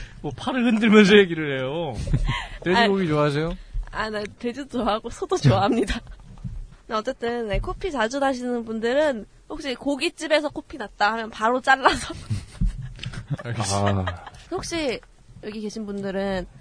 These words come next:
Speaker 1: 음.
Speaker 2: "내가 이그노벨상에 도전한다면 뭐 어떤 연구를 해볼까?" 뭐 이런 생각 해보신 적 있으세요?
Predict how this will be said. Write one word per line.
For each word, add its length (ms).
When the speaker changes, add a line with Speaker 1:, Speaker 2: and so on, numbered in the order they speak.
Speaker 1:
음. 120
Speaker 2:
"내가 220
이그노벨상에 720
도전한다면 640
뭐 80
어떤 240
연구를 340
해볼까?" 520
뭐 80
이런 140
생각 220
해보신 320
적 100
있으세요? 420